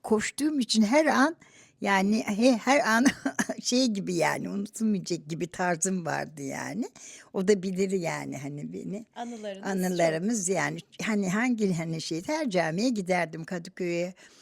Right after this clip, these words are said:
Speaker 1: Osman Ağa Camisi'ne, oradan Moda Camisi'ne giderdik. Pazar günü E-, Eyüp'e giderdik. E, yani çok değişik. Neredeyse yani muhakkak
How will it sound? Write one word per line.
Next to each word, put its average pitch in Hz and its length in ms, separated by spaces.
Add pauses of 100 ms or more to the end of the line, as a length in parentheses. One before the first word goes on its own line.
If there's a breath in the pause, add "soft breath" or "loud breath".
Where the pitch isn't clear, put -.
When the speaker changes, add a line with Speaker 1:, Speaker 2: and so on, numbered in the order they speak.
(360 loud breath)
Speaker 1:
Osman 170 400
Ağa 165 220
Camisi'ne, 165 600
oradan 131 420
Moda 180 300
Camisi'ne 170 500
giderdik. 160 480
Pazar 175 400
günü 180 280
E-, 135 420
Eyüp'e 135 320
giderdik. 185 560
E, - 200
yani 294 380 (320 loud breath)
çok - 300
değişik. 247 380
Neredeyse 285 800
yani 254 320
muhakkak 254 520